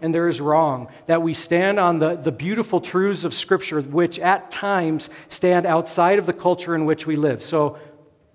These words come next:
Paul is urging us to stand firm, right, in truth. But he's also telling us to do it in love, right? Because those truths, and specifically that grace,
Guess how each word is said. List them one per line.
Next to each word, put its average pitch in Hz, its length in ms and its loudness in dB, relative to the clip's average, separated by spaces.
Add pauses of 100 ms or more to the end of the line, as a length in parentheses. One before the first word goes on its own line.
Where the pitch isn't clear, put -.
(500)
Paul 160 260 2
is 156 100 -4
urging 175 360 0
us 175 260 -4
to 143 240 -10
stand 175 500 -6
firm, 147 500 -8 (300)
right, 131 260 -10 (140)
in 151 140 -4
truth. 151 520 -6 (1900)
But 143 100 -2
he's 147 140 -2
also 170 260 0
telling 147 380 -2
us 139 160 -6
to 143 140 -8
do 139 200 0
it 143 160 -2 (580)
in 139 160 -6
love, 135 400 -4 (960)
right? 139 240 -8 (1300)
Because - 580 -2 (300)
those 165 320 0
truths, 127 720 -8
and 143 140 -8
specifically 175 500 -4
that 156 320 -2
grace, 135 540 -6